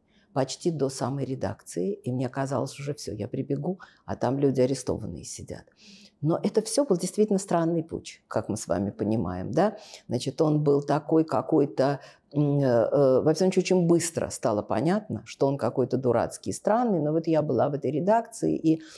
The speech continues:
сейчас нет об этом времени говорить, но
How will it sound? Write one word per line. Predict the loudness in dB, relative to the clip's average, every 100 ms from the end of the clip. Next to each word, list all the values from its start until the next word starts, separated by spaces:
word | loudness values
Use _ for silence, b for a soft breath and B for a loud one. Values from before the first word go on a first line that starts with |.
| B
сейчас | 0 0 2
нет | 2 2
об | 0
этом | 0 -2
времени | 0 0 -2 -4
говорить, | -4 0 0 0 -2 -2 -4
но | -2 -2 -4